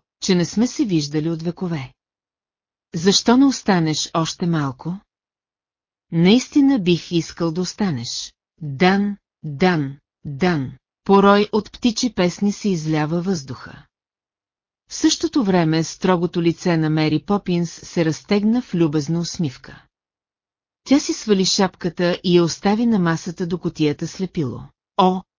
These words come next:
Боже!“ извика мистър Туигли ужасен. „Аз пак го направих.“ Желанията станаха четири. Възкликнаха Джейн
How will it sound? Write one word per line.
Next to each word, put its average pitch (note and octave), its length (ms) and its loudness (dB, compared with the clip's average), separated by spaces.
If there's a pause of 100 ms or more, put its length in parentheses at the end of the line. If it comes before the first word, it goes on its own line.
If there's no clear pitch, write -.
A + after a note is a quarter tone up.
Боже!“ D#3 640 0 (1040)
извика G3 500 2
мистър G3 480 2
Туигли E3+ 440 2
ужасен. E3 680 -4 (1120)
„Аз F#3 320 -4
пак F3+ 220 2
го F3 120 -4
направих.“ F#3 720 -4 (360)
Желанията A3+ 800 4
станаха D3 520 -2
четири. B2+ 640 -6 (1040)
Възкликнаха A#3+ 840 2
Джейн G3+ 420 2